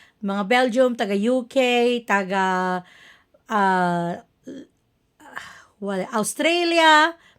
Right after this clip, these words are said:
Meron din po tayong paminsan-minsan nanonood from New Zealand,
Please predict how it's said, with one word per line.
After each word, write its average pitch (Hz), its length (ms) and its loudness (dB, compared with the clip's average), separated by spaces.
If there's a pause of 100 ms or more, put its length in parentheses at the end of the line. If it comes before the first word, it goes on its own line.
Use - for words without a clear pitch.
(100)
Meron 247 160 0
din 240 160 -6
po 262 80 -10
tayong 233 720 -2 (320)
paminsan-minsan 247 640 0
nanonood 214 720 0
from 190 400 -2
New 208 160 0
Zealand, 196 800 0